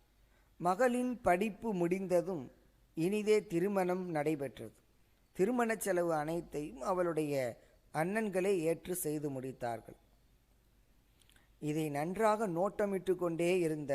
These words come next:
அவளுடைய அண்ணிகள் தக்க தருணம் பார்த்து ஷமீமாவை குத்தி பேசத் தொடங்கினார்கள். அவளை ஏளனமாக பார்ப்பதும் கீழ்த்தரமாக மதிப்பதும் தொடர்ந்து கொண்டே வந்தது. வெடுக்கென ஏற்படுகிற சினமும்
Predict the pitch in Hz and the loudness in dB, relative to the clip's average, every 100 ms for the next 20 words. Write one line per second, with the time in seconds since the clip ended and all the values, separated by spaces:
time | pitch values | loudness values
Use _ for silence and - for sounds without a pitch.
0 | 131 135 143 139 135 135 131 131 156 190 | -2 0 -2 -2 -4 -2 -4 -4 -4 -2
1 | 170 151 123 117 - - _ _ _ - | 0 -2 -2 -6 -12 -20 _ _ _ -2
2 | 185 - - 240 185 170 190 190 170 156 | -2 0 0 2 4 2 2 -2 0 2
3 | 147 - 160 127 151 - 147 185 180 160 | 2 -2 -6 -6 -6 -4 -2 -2 0 0
4 | 151 - 196 165 - - 190 175 160 160 | -2 -2 -2 -2 -6 -8 -4 0 0 0
5 | 127 131 123 120 110 104 - - _ _ | -4 -4 -4 -8 -12 -14 -20 -20 _ _
6 | _ _ _ - 156 165 151 143 170 196 | _ _ _ 0 2 2 0 2 4 4
7 | 190 175 156 147 139 139 120 127 147 165 | 2 2 0 0 0 0 0 -6 -6 -4
8 | 170 185 170 165 156 143 139 131 123 127 | 0 0 2 4 4 2 -2 -4 -4 -4
9 | 135 123 123 147 185 110 - _ - 165 | -6 -4 -6 -4 -6 -8 -14 _ 4 4
10 | 196 190 170 143 151 156 127 117 113 - | 4 0 -2 -2 -2 -2 -2 -6 -10 -12
11 | _ _ _ _ _ - 175 214 233 240 | _ _ _ _ _ 2 2 2 0 0
12 | 220 208 180 180 175 160 151 147 123 104 | 2 6 6 6 2 2 2 2 2 -2
13 | - - - 165 185 160 | -10 -6 -2 2 2 0